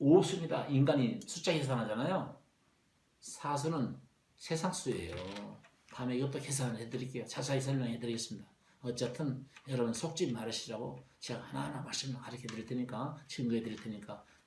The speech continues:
은혜로 받으시고요. 말씀으로 무장하셔서 여러분 주 앞에 큰 일 하시다가 주 앞에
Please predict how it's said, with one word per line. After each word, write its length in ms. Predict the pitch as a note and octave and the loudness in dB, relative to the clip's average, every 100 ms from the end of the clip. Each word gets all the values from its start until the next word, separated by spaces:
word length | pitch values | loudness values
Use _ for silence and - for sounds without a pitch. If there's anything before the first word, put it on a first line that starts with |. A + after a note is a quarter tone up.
| - | -6
은혜로 280 | C3 B2 - | -4 -4 -6
받으시고요. 760 | - - - A2 A2 F3+ D#3 - - - - | -10 -4 -2 -2 -2 -2 -4 -8 -20 -20 -6
말씀으로 400 | - - D3+ A#2+ | -2 0 0 -2
무장하셔서 760 | A2+ C3+ A#2+ B2 B2 C3+ C3 - _ - - | -2 -4 -4 -6 -6 -6 -6 -8 _ -20 -14
여러분 360 | - A2 G2+ G2 | -8 -4 -4 -6
주 220 | - - | -8 -6
앞에 260 | G#2+ - - - - - - | -6 -8 -12 -14 -14 -12 -2
큰 200 | F#3 D#3+ | 0 0
일 100 | D3 | 0
하시다가 340 | C3+ - B2+ | -2 -2 -6
주 140 | - B2+ | -6 -8
앞에 280 | - A#2 | -6 -8